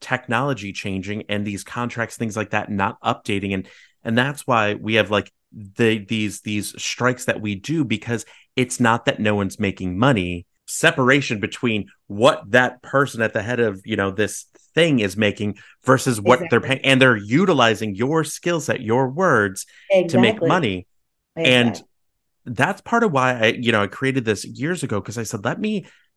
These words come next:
Speaker 1: advocate," because I'm not a songwriter. I have nothing. And I go, 'cause if it's a songwriter talking to another songwriter, I feel like people are like, "Oh, they're just," I'm like,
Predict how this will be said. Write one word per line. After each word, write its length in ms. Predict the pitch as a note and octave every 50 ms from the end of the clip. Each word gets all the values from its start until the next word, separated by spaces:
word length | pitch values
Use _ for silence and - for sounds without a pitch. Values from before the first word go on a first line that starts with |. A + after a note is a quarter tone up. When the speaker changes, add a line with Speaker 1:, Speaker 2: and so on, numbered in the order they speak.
| _ -
Speaker 1:
advocate," 540 | A#2 B2 C#3 D3 C3+ A#2 - A2+ G#2+ - -
because 220 | - A2 B2+ A2+ B2+
I'm 140 | A#2+ A2+
not 200 | G#2+ G2 G2 A#2
a 40 | C#3+
songwriter. 640 | C#3 - A#2 G#2+ G2+ F#2+ F#2+ F#2 F2 F#2+ G2+ - -
I 100 | - G#2+
have 160 | G#2 G#2 G2 G#2
nothing. 340 | A2 G#2 - - - -
And 140 | - A#2+ A2+
I 80 | A#2 A2+
go, 220 | A2+ A#2+ G#2+ - - _ _ _ _ _
'cause 140 | - C#3+ D3
if 140 | D#3 -
it's 120 | E3+ C#3+ -
a 40 | C#3
songwriter 520 | - - D#3 D#3+ D#3+ E3 D#3+ D#3 D3 B2+
talking 220 | B2 B2+ A#2+ A2+
to 60 | G#2+ A2+
another 260 | A2+ A2 G2+ G#2+ G2+
songwriter, 420 | - - A2 G2+ G2 G2 G2 G2
I 40 | G2
feel 160 | - A#2+ A2
like 100 | G2+ G2+
people 180 | - G#2 - G#2
are 60 | G2+
like, 140 | F#2+ - -
"Oh, 200 | - A2 G#2+ G2
they're 120 | F#2 G2 F#2+
just," 220 | G2 G#2 - -
I'm 100 | - B2
like, 160 | A#2+ A2+ -